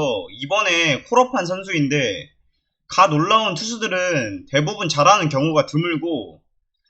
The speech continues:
세리-, 세인트루이스가 약팀이 아닌데다가 지금 팔 연승으로 기세가 무겁-, 무섭기 때문에 신인이 감당하기에는 상당히 어려워 보여요. 세리-, 세인트루이스는 웨인라이트가 등판하는데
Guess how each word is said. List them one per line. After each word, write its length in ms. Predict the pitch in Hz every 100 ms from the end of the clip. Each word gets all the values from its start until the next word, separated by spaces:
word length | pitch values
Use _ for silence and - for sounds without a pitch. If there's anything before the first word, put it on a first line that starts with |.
| _
세리-, 480 | - 208 262 262 160
세인트루이스가 960 | 214 262 269 240 220 160 143 135 123 101
약팀이 360 | - - 214
아닌데다가 960 | 110 139 180 165 131 120 135 101 85 - _ _ _
지금 340 | - 156 190 156
팔 180 | 226
연승으로 600 | 254 277 247 214 160 147 147
기세가 380 | 147 208 196
무겁-, 440 | - 120 151 - -
무섭기 460 | - 233 214 226 -
때문에 680 | 151 131 127 127 98 73 - _ _ _ - -
신인이 580 | - - 240 269 269 220
감당하기에는 760 | 147 131 143 208 196 165 151 135
상당히 460 | - 233 254 254
어려워 340 | - 127 175 139
보여요. 480 | 113 101 82 - _ _ _ _ _ _ _ _ _ -
세리-, 400 | - 247 262 -
세인트루이스는 1120 | 214 233 254 226 156 156 147 156 117 95 92 _
웨인라이트가 680 | 117 156 220 226 220 - 147
등판하는데 580 | 120 147 139 123 117